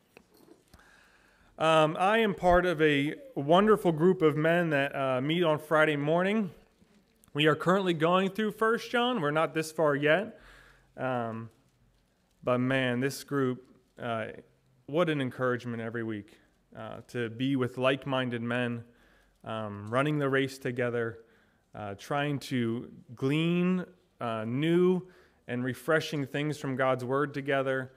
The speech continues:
I really encourage, if you are not in a small group, um, during the week doing this kind of thing together, you're missing out.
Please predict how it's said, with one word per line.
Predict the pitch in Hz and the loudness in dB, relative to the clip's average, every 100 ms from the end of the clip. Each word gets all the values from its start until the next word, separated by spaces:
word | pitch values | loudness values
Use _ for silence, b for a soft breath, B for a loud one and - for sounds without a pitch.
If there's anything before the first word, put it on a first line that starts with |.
| b b - | b b -4
I | 127 | -2
really | 131 120 135 170 170 151 | 0 -2 0 2 4 2
encourage, | 139 135 127 | 0 0 0
if | 139 131 | -2 -2
you | 180 240 | 2 4
are | 139 | 4
not | 123 139 151 156 | 2 0 0 -2
in | 139 | -6
a | |
small | 120 - 139 139 | -8 -6 -2 -2
group, | 131 131 147 - - b b b b _ | 0 0 0 -4 -20 b b b b _
um, | 117 113 110 110 | -6 -4 -6 -4
during | 131 135 | -2 0
the | 131 | -2
week | 123 135 135 - - 127 120 | -2 -2 -4 -10 -20 -16 -6
doing | 135 147 143 | 0 0 0
this | 139 | -2
kind | - 156 147 | -4 -6 -4
of | 131 | -4
thing | 139 135 | -4 -4
together, | 127 123 123 127 127 - _ _ _ _ _ _ - - _ _ _ _ _ _ _ _ _ - - _ _ | -4 -2 0 -2 -4 -10 _ _ _ _ _ _ -20 -20 _ _ _ _ _ _ _ _ _ -20 -20 _ _
you're | 117 | -4
missing | 131 135 113 | -4 -4 -6
out. | 101 101 | -10 -12